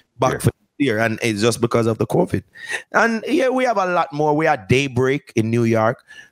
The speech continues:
Speaker 2: Mm-hmm.
Speaker 1: Um, it, it's a lot, man. It's a lot. Like, every moment is, is, is great when me and Polish link up. I'm not even gonna front. It's always a great vibe because we, we know what to do. We a team. You understand? We, we play music to please people. We don't play music to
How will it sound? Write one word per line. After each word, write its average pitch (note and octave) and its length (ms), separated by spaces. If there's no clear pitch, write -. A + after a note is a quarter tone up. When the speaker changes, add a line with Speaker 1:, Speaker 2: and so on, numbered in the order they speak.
Speaker 2:
Mm-hmm. - 100
Speaker 1:
Um, A#2+ 220
it, B3 220
it's A#3 140
a A3 100
lot, G#3+ 340
man. D3+ 280
It's D3 140
a D3+ 80
lot. D#3 280
Like, D#3+ 260
every A3+ 280
moment F3 500
is, C#3+ 220
is, C#3+ 320
is B2+ 180
great C3 340
when A#2+ 200
me A#2+ 80
and A2+ 160
Polish G#2 340
link G2 220
up. E2 80
I'm A#2 140
not C#3 100
even B2 140
gonna G#2+ 200
front. F#2 300
It's A2 180
always A#2+ 520
a G#2+ 100
great G#2 280
vibe F#2+ 320
because G#2+ 340
we, A#2 300
we C#3 100
know D3 240
what C3 180
to D3 80
do. A2 100
We A2+ 200
a C3 40
team. D3+ 460
You A2+ 140
understand? C#3 420
We, C#3 240
we C3 100
play F#3 280
music E3+ 440
to C#3+ 80
please C3+ 340
people. G2 500
We A#2 120
don't D3+ 240
play D3 240
music A#2+ 460
to G2+ 180